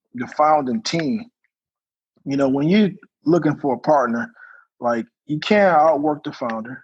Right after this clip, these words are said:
You can't know more than a founder. You know, what I bring to the table is, um, you know, I bring capital to the table. I bring motivation to the table. I bring know-how to the table, right?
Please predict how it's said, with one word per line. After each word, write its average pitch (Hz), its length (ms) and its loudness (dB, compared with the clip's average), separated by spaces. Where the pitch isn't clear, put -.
You 135 80 -14
can't 180 300 2
know 160 180 2
more 151 260 2
than 120 120 -4
a 113 40 -6
founder. 113 480 -8
You - 60 -2
know, 240 60 -2
what 165 120 2
I 185 60 4
bring 170 240 0
to 151 100 0
the 135 100 -2
table 131 480 -2
is, 110 220 -6
um, 113 560 -6
you 127 80 -4
know, 117 80 0
I 120 40 0
bring 120 240 0
capital 131 340 0
to 127 100 -6
the 120 100 -6
table. 117 420 -6
I 117 60 -2
bring 120 280 -2
motivation 117 600 0
to 131 80 -6
the 113 100 -8
table. 113 380 -4
I 120 60 0
bring 120 300 -2
know-how 143 400 4
to 123 120 -6
the 113 80 -10
table, 110 420 -4
right? 120 300 -4